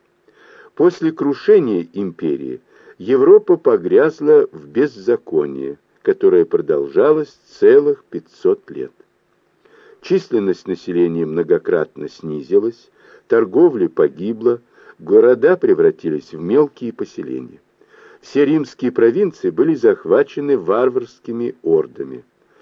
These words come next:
Здесь хозяйничали готы и вандалы, гунны и викинги. Этот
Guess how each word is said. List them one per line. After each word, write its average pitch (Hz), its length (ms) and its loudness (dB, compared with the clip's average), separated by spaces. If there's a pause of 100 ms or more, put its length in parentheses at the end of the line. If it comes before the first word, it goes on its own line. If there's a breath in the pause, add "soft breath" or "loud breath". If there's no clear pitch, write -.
(360 soft breath)
Здесь 147 320 -4
хозяйничали 90 960 2
готы 139 680 0
и - 140 -14
вандалы, 127 840 0 (180 soft breath)
гунны 131 800 -4 (100)
и 95 140 -12
викинги. - 640 -18 (840 soft breath)
Этот 117 320 0